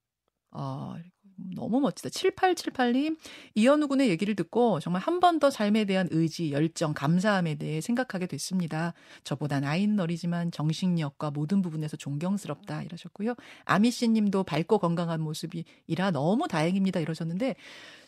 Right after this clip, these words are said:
지금 그러면은, 음, 건강 상태는 어떤, 어떤 상태인가요?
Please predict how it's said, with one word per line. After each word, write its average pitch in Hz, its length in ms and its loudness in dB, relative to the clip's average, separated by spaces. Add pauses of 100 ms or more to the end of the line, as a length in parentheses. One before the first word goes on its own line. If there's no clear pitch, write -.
지금 302 360 -2
그러면은, 226 1000 4 (160)
음, 175 180 0
건강 233 340 6
상태는 220 420 4
어떤, 139 680 -4
어떤 202 300 0
상태인가요? 147 640 -4